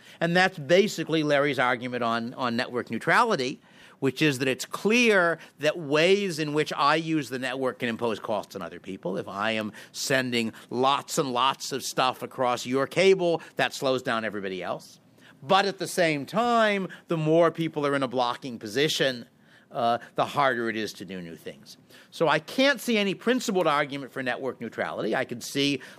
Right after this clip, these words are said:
you know, it seems to me it's sort of a trade-off between, on the one hand, there are perfectly good reasons why somebody selling communication over the internet would want to discriminate among users.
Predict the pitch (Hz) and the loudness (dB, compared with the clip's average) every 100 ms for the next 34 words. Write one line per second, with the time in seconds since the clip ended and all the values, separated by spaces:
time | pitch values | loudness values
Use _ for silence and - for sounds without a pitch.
0 | - 143 131 127 131 135 - 135 127 139 | -8 -2 0 0 -2 -4 -4 -4 0 0
1 | 127 127 - 170 185 147 143 - - - | 0 -2 2 4 4 4 -2 -6 -18 -20
2 | - - 131 147 139 123 117 120 143 233 | -16 -12 -8 -4 -2 -2 -2 0 2 2
3 | 240 156 117 156 220 - - - 139 131 | 2 0 0 -2 -4 -14 -10 0 2 2
4 | - 202 208 214 202 165 175 175 156 180 | 2 4 4 0 0 2 2 2 2 2
5 | 180 120 101 117 - - _ _ - - | 2 -2 -8 -12 -18 -20 _ _ -20 -10
6 | 131 139 143 147 139 160 156 160 151 139 | 0 4 4 4 0 0 0 0 0 0
7 | 123 - - - 175 170 175 170 143 147 | -2 -8 -4 0 4 4 4 0 -4 -2
8 | 147 143 143 131 - 131 117 117 104 98 | -2 0 0 -2 -2 -4 -2 -2 -2 -2
9 | 95 98 - - 165 147 147 139 127 117 | -4 -6 -14 -6 -4 0 2 2 0 -6
10 | - 120 104 95 92 90 87 78 - - | -4 -4 -2 -2 -4 -6 -10 -12 -16 -20